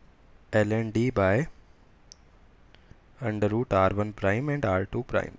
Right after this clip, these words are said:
This was the G M R of the system. It was geometric mean of G M R of first conductor and G M R of the second conductor. And then we saw the flux linkage.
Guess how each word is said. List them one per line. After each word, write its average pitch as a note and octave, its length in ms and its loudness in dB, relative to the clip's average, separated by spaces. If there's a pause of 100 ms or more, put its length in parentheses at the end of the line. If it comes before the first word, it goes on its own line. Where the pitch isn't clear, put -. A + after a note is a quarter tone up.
This - 220 -4
was A2+ 180 0
the B2+ 100 4
G G#2+ 180 0
M G#2 80 0
R G#2 100 2
of F#2 100 -2
the F#2+ 100 -2
system. A#2 360 -2
It A2+ 140 -6
was A2+ 200 2
geometric F#2+ 460 -2
mean F#2 220 -2
of A#2+ 240 2 (540)
G G#2 120 6
M G2 100 4
R G2 140 6
of G2+ 80 0
first - 280 0
conductor F2+ 400 0
and C3+ 120 -2
G F#2+ 140 0
M F2 100 0
R F#2 120 2
of F2+ 140 -2
the D3+ 240 4 (140)
second G#2 640 0
conductor. B2+ 600 0 (1040)
And G#2 160 -2
then A2 180 8
we C3+ 100 4
saw G#2+ 220 2
the A#2 100 2
flux - 420 -2
linkage. G2 580 2